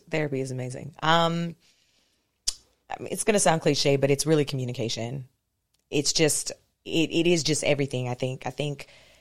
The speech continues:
it's a skill that requires maintenance and, and attention, and you have to be, you have to have self-awareness, but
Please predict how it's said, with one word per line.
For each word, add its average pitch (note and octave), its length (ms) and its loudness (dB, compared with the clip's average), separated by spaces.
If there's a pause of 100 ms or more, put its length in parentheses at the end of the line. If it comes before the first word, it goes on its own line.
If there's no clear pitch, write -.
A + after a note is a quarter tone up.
(480)
it's - 240 -2
a C#3+ 80 2
skill E3+ 380 6
that E3 120 4
requires C#3 840 4 (120)
maintenance F3+ 600 6
and, C3+ 320 0
and C3 320 0 (340)
attention, F3 640 4
and C#3 360 2
you D#3 160 0
have D3+ 160 2
to D3 60 -4
be, C#3 260 -2
you D3 100 -2
have D3 120 0
to - 80 -6
have C#3 80 -4
self-awareness, C3 640 -2
but B2 240 2